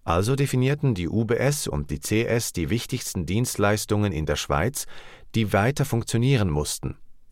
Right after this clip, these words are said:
auch wenn die Bank in Schieflage geriete. Dazu zählten unter anderem der Zahlungsverkehr sowie die Bankguthaben in der Schweiz.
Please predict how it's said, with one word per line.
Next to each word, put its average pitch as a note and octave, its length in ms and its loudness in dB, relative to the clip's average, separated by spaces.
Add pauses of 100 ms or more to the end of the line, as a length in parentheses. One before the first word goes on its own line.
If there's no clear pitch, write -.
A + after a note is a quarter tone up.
auch - 220 0
wenn F2+ 200 2
die A#2 100 2
Bank A2 280 4
in D3 160 2
Schieflage D2+ 580 -2
geriete. D2+ 520 -2 (1040)
Dazu C#3+ 360 2
zählten B2+ 460 4
unter A#2 380 0
anderem A#2+ 440 2
der D2 140 2
Zahlungsverkehr A2 1040 2
sowie G2+ 340 0
die G2 100 2
Bankguthaben F2+ 880 0
in E2 140 -2
der A2+ 100 0
Schweiz. - 540 -4